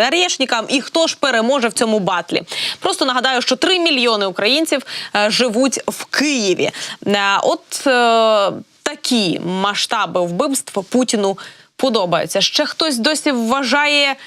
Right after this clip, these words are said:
е, терористом номер один Бен Ладена? Правда? Не Путіна? Подумайте про це звання, бо мені здається, що Time ви поспішили і не ту людину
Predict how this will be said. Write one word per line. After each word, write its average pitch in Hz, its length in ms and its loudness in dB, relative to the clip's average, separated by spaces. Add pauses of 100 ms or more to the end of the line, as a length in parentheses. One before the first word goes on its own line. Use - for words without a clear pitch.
(340)
е, 220 300 2
терористом 277 1040 2
номер 277 380 4
один 269 380 2
Бен 269 260 0
Ладена? 262 760 2 (180)
Правда? 254 640 0 (100)
Не 226 280 2
Путіна? 302 580 0 (520)
Подумайте 311 640 0
про 196 180 -4
це 202 180 0
звання, 185 480 0
бо 202 160 0
мені 302 280 2
здається, 226 640 0
що 208 260 0
Time 202 520 -4
ви 226 120 0
поспішили 269 880 0
і 233 140 2
не 247 260 2
ту 339 200 2
людину 214 420 2